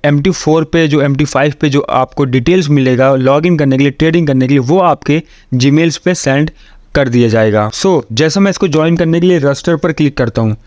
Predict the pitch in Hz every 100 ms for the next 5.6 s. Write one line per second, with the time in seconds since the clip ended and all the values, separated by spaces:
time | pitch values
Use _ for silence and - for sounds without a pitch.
0 | - - - 131 160 208 202 202 185 190
1 | - 160 147 180 160 147 151 156 - 151
2 | 156 147 127 123 143 151 151 135 131 139
3 | 127 143 175 143 147 185 185 175 170 147
4 | 147 147 139 - 143 147 135 143 135 143
5 | 139 - 147 160 185